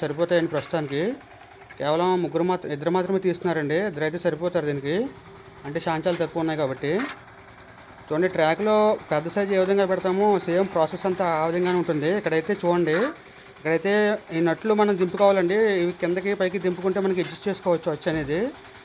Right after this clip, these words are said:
మనకి ఎన్ని రకాల సైజులను చేసుకోవచ్చు అండి, కాకపోతే పొడవు మాత్రం తొమ్మిదిన్నర ఉండాలి, వెడల్పు మాత్రం నాలుగున్నర ఉండాలి, అప్పుడైతేనే ట్రాక్లో సూట్ అవుతుంది. ఫ్రెండ్స్, ఈ వీడియో తప్పకుండా మీకు నచ్చే ఉంటుంది, తప్పకుండా వీడియో నచ్చితే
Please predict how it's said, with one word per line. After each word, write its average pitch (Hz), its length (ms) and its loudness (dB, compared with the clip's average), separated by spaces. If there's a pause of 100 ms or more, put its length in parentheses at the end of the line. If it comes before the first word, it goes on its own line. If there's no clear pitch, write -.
(200)
మనకి 165 220 -2
ఎన్ని 170 160 2
రకాల 202 220 2
సైజులను 214 360 2
చేసుకోవచ్చు 190 420 -2
అండి, 175 220 2
కాకపోతే 180 380 -2 (100)
పొడవు 180 300 2
మాత్రం 202 200 0 (100)
తొమ్మిదిన్నర 185 460 0
ఉండాలి, 170 220 0 (100)
వెడల్పు 170 300 0
మాత్రం 180 240 -2
నాలుగున్నర 170 340 0
ఉండాలి, 156 240 0 (720)
అప్పుడైతేనే 190 480 0
ట్రాక్లో 175 320 0
సూట్ 180 200 -2
అవుతుంది. 123 280 -4 (920)
ఫ్రెండ్స్, 185 280 -4
ఈ 185 60 4
వీడియో 208 180 4 (240)
తప్పకుండా 202 400 -2
మీకు 185 180 0
నచ్చే 160 260 -6
ఉంటుంది, 180 240 -2
తప్పకుండా 175 340 -2 (120)
వీడియో 175 240 -2
నచ్చితే 156 260 -6